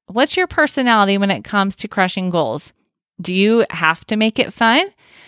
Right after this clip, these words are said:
Maybe you have to always write it down, or you write it down every day. Or maybe you like rewards and you like recognition. What motivates you?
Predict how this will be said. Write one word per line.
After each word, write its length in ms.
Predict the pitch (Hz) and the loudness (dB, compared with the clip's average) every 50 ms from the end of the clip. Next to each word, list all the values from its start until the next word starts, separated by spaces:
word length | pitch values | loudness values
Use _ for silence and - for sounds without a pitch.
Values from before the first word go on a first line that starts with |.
| _ _ _ | _ _ _
Maybe 280 | - 185 185 185 180 208 | -2 0 2 2 2 0
you 160 | 196 214 202 | 0 0 0
have 240 | 196 190 185 185 - | 0 0 -2 -2 -2
to 180 | - 190 180 - | -2 -2 -2 0
always 360 | - 175 175 180 180 180 - - - | 2 2 4 4 2 0 -2 -4 -2
write 160 | 180 180 180 | 0 0 2
it 100 | 175 151 | 0 0
down, 380 | 160 208 202 202 185 - 101 - | 0 2 2 4 4 2 0 -2
or 40 | 147 | -4
you 180 | 175 165 170 | -4 -4 -2
write 180 | 165 175 180 170 | -2 0 -2 -2
it 80 | - - | -2 -2
down 240 | 175 170 175 170 - - | -2 -2 -2 -2 -4 -4
every 380 | - 175 196 196 202 208 214 202 | -2 -2 0 0 -2 -2 -2 0
day. 460 | 196 208 208 196 160 107 78 - - _ - - - _ _ - | 2 4 4 4 4 2 0 -6 -10 _ -20 -20 -20 _ _ -2
Or 100 | 190 185 | -2 0
maybe 300 | 190 180 190 196 240 254 | 2 2 2 2 2 0
you 260 | 254 226 226 240 247 | 0 0 -2 -2 -2
like 400 | 233 240 214 214 226 214 - - - | 0 2 2 2 2 0 -2 -8 -10
rewards 840 | 190 202 233 240 220 185 202 208 233 254 226 190 165 147 165 - | -6 -2 -2 -2 0 0 0 0 2 2 2 2 2 0 -2 -4
and 100 | 196 185 | -6 -4
you 120 | 190 190 185 | -4 -2 0
like 260 | 175 180 185 185 - - | 2 2 2 2 0 -2
recognition. 880 | 202 214 220 - 240 220 202 226 220 233 - - 175 151 123 - - - _ _ | -4 -2 -2 -4 -6 -8 -6 -4 -4 -2 -2 -2 -4 -4 -6 -10 -14 -20 _ _
What 420 | - 165 185 208 233 262 294 262 | -18 -4 2 4 4 4 4 4
motivates 560 | 277 330 320 320 311 269 269 240 220 - - | 2 2 2 2 2 2 0 0 -2 -4 -6
you? 260 | 226 190 165 123 104 | -4 -2 -2 -2 -2